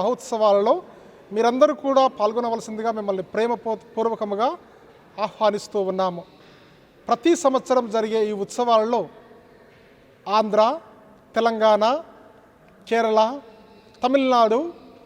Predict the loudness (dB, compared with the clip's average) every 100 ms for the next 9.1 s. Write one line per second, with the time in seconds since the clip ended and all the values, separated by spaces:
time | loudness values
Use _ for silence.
0 | -20 _ -20 _ _ -6 2 2 2 2
1 | 2 0 -4 -4 -6 -6 -6 -4 0 2
2 | 0 0 -4 -4 -4 -2 -2 -2 -6 -6
3 | 2 0 0 -8 0 0 0 -2 -2 -4
4 | -8 -6 -4 -4 -6 -20 _ _ _ _
5 | _ _ _ _ 4 4 6 0 0 2
6 | 2 4 2 4 4 2 -2 -10 -20 -20
7 | -20 -20 -20 -20 -20 -20 -20 -20 -20 _
8 | _ _ _ -6 0 0 2 2 2 2